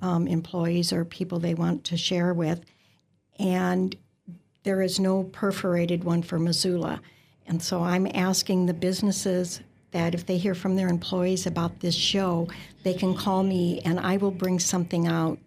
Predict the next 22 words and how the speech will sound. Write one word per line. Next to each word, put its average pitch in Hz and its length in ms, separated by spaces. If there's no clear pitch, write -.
that 170 180
will 165 140
allow 165 320
them 170 260
to 165 120
get 165 400
into 233 360
the 202 120
performance. 170 680
Or 214 440
if 185 240
they 180 140
come 220 600
to 262 200
the 233 80
performance 180 720
and 175 100
tell 180 200
me 175 120
what - 240
business 170 460
they're 151 320